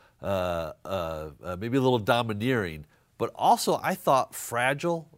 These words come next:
and uncertain. And I,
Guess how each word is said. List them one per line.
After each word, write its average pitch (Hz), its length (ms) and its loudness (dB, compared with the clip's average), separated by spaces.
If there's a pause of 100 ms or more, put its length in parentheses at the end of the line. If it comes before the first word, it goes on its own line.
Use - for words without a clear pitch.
(120)
and 120 160 -2
uncertain. 110 680 -4 (580)
And 127 400 2
I, 120 580 -8